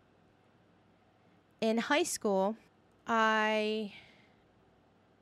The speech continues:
there, I got into, uh, Duran Duran. So I was, like, moving up <laughs> generations. I'm just a little behind. I was listening to a lot of Duran Duran.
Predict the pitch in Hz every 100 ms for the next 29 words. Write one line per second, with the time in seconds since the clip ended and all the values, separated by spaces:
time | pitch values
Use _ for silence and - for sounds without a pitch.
0 | _ _ - 196 226 220 214 202 208 226
1 | 233 233 233 233 208 202 190 208 196 185
2 | 180 190 185 185 180 170 180 220 240 _
3 | _ _ _ _ _ _ _ - 190 170
4 | 170 - 180 180 175 170 - - - -
5 | _ 196 - _ - 311 - - 185 185
6 | 185 196 208 185 202 214 233 202 185 170
7 | 185 165 156 175 - - - - - -
8 | - 214 214 214 240 254 240 - 208 196
9 | 190 185 185 180 175 170 170 160 156